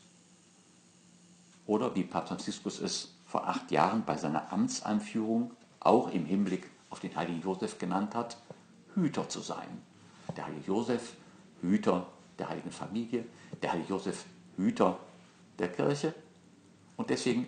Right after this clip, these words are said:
wir alle Hüter für die Menschen, die Gott uns anvertraut hat. Der Gründer des Opus Dei, der heilige Josef Maria,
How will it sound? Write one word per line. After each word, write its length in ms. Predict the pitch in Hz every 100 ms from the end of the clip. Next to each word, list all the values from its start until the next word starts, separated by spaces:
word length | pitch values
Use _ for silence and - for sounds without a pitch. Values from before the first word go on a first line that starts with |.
| - 117
wir 260 | 160 -
alle 220 | 160 - - - - - -
Hüter 360 | 131 160 151 -
für 200 | - 92
die 200 | 85 120
Menschen, 580 | 87 87 101 - 139 - - -
die 80 | 101
Gott 280 | - - -
uns 220 | 92 -
anvertraut 500 | - - - - 73
hat. 200 | 71 - - - - - - - - - - - - - - - - - - - - - - - - - - - -
Der 80 | 95
Gründer 240 | 156 175
des 120 | 92 92
Opus 300 | 90 - -
Dei, 120 | 107
der 120 | -
heilige 220 | 90 80
Josef 140 | 78 85
Maria, 540 | 87 90 71 131